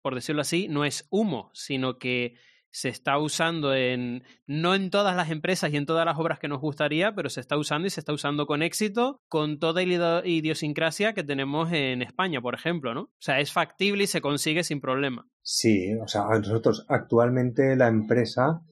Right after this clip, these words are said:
Speaker 2: interviniendo directamente, no solamente como apoyo, que eso es otro camino, sino interviniendo ahora mismo, implementando como proyectos casi pilotos, habrán unos cuarenta y cinco proyectos en marcha dentro de,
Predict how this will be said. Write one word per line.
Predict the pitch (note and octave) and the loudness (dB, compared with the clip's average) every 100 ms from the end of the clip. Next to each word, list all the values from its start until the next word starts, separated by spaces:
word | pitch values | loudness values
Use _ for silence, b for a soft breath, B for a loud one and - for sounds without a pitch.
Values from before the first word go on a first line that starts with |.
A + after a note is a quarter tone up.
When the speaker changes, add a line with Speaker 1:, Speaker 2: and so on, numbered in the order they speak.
| _ - | _ -2
Speaker 2:
interviniendo | A2+ G#2+ F#2+ G2 G#2+ A2+ B2+ C3 - | 0 2 2 4 4 6 4 4 -2
directamente, | A#2+ G#2 G#2 A2+ - A#2 A2+ B2 A#2 D#3 B2 | 0 2 4 2 2 2 2 2 2 2 4
no | A2+ A2 | 4 4
solamente | - A#2 A2 A2+ A2 A2+ G#2+ G2+ - | 4 6 6 4 4 6 4 2 0
como | A2 G#2 | 4 6
apoyo, | F#2+ A2+ A2+ G2+ | 6 6 4 4
que | F#2 | 0
eso | - G#2+ | -4 -4
es | G#2+ | -2
otro | G#2 G2+ F#2+ F#2 | 0 2 2 2
camino, | G2+ G#2 C#3 D#3+ E3 | 2 2 4 4 2
sino | E3 G2+ F#2+ F#2+ G2 | 0 0 0 -4 -4
interviniendo | G#2+ G2+ G2 G#2 A#2+ | 0 2 4 4 4
ahora | B2 B2 | 4 4
mismo, | B2 A#2 | 4 4
implementando | A2+ G#2+ A2 G#2+ G#2+ A2 A2 | 4 4 4 4 4 4 4
como | G#2+ G#2+ G#2 | 6 4 4
proyectos | - G2 A2 G#2+ G#2 | 2 2 4 2 -2
casi | - G#2+ G#2+ | -4 -2 0
pilotos, | G#2+ G#2 G#2+ - C3 - _ - | 2 2 2 0 -2 -2 _ -2
habrán | F#2+ G2 G2+ | 2 4 4
unos | G#2+ A2 - | 4 2 -2
cuarenta | - G2 F#2+ F#2 F#2 | 2 2 2 0 -2
y | F2+ | -2
cinco | - A2 G#2+ G2+ | 0 2 2 2
proyectos | G2 G#2 G#2 A2+ G#2+ | 2 2 2 -2 0
en | |
marcha | G2+ G2+ - | 0 0 2
dentro | G#2 F#2+ A2+ | 0 2 4
de, | G#2+ F2+ | 4 2